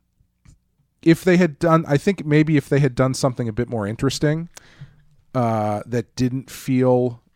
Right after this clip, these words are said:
at least on second viewing, like sort of a, a going through the motions of a setting up this,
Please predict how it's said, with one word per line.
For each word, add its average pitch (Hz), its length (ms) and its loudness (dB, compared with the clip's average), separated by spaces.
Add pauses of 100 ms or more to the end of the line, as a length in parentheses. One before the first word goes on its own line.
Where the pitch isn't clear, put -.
(200)
at 127 100 0
least 139 300 2
on 127 120 0
second 127 400 -2
viewing, 143 440 -2 (380)
like 113 300 -2
sort 123 300 0
of 110 100 -4
a, 104 140 -4 (360)
a 110 80 -8
going 120 340 -2
through 117 220 -2
the 107 80 -2
motions 110 580 -2
of 104 140 -4
a 98 480 -4 (140)
setting 110 440 -4
up - 180 -8
this, - 360 -10